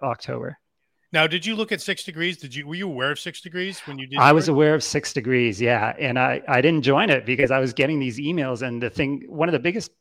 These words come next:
Speaker 1: problems they had was that the invitation emails came from them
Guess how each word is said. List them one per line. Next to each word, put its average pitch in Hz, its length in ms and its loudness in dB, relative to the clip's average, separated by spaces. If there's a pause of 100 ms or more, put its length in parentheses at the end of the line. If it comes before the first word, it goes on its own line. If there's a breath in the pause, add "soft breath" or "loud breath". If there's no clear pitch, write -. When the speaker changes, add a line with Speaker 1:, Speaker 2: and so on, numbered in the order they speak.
Speaker 1:
problems 123 300 -2
they 147 120 0
had 127 300 -2 (560 loud breath)
was 123 580 0 (140)
that 135 220 0
the 127 160 -2
invitation 147 580 -4
emails 131 400 -6
came 139 260 0
from 117 240 -6
them 127 240 2